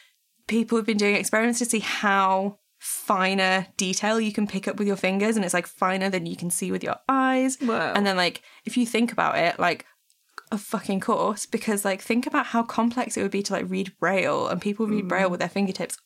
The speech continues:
Speaker 1: all the time. Like, that's amazing. Fingers are so important. I feel so bad for Will right now. <laughs>
Speaker 2: Oh, Will, no. Oh.
Speaker 1: Like, honestly, the poor boy.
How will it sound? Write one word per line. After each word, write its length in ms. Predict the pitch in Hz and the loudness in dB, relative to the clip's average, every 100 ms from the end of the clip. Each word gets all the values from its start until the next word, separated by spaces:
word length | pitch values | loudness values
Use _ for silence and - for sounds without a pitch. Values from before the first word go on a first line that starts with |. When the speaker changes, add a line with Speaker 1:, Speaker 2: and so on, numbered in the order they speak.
| - | -2
Speaker 1:
all 180 | 233 220 | 0 0
the 80 | 208 | 0
time. 400 | 185 165 170 202 - - - | 0 0 0 -6 -14 -12 -2
Like, 300 | 180 175 - _ _ _ _ _ - | -2 -2 -6 _ _ _ _ _ 0
that's 240 | 202 180 | 0 2
amazing. 640 | 202 180 190 180 185 196 202 - _ _ _ _ _ | 0 0 0 0 2 -2 -6 -20 _ _ _ _ _
Fingers 360 | - 339 403 392 | -2 0 2 2
are 100 | 294 | 2
so 80 | 247 | 2
important. 380 | 277 247 190 | 4 2 4
I 80 | 202 | 2
feel 180 | 247 330 | 2 2
so 260 | 320 277 311 | 4 4 4
bad 200 | 240 240 | 4 4
for 100 | 269 | 2
Will 200 | 226 226 | 4 4
right 180 | 202 190 | 4 4
now. 220 | 196 220 | 6 4
<laughs> 60 | 381 - - - 403 - | 4 0 -4 0 0 2
Speaker 2:
Oh, 320 | 339 302 277 311 | 4 4 4 2
Will, 800 | 370 370 359 339 339 339 - 359 | 2 2 2 2 0 -4 -8 -8
no. 420 | 370 359 359 349 349 330 339 - | -6 -6 -6 -6 -6 -6 -6 -4
Oh. 280 | 196 180 185 | -2 -2 0
Speaker 1:
Like, 500 | 277 262 247 - - _ | 2 2 0 -6 -14 _
honestly, 600 | - 277 277 - 202 190 | 0 2 2 2 2 2
the 100 | 226 | 0
poor 300 | 240 302 330 | -2 2 2
boy. 560 | 339 226 190 180 240 247 | 4 2 2 2 0 -2